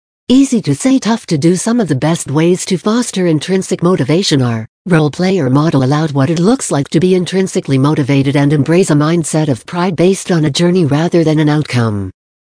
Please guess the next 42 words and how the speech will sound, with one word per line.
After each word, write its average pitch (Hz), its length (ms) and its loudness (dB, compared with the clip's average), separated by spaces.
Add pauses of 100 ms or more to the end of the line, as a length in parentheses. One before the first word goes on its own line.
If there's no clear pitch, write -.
Share 247 300 0
examples 139 580 0
of 131 120 0
success 185 500 -4
gained 165 360 0
from 131 180 0
hard 160 240 -2
work, 147 220 0
history, 120 640 -4 (200)
and 170 200 2
literature. 143 680 0 (440)
Giving 160 280 0
a 123 60 0
choice 117 420 -2
whenever 147 400 0
possible. 143 520 -2
Set 170 260 -2
high 196 260 -2
expectations. 147 960 -4 (460)
Talk 277 300 0
about 143 240 0
the 139 100 -2
pursuit 214 420 -2
in 139 120 2
school 175 380 0
and 127 120 0
life 160 260 -2
as 151 140 -2
a 135 80 0
journey 147 380 2
is 123 160 -2
never 180 340 2
to 175 140 -2
be 147 160 2
fully 208 360 0
reached 185 320 0
but 135 140 -2
as 131 180 0
a 143 60 -4
process 196 560 -2
to 170 140 0
enjoy. 131 600 0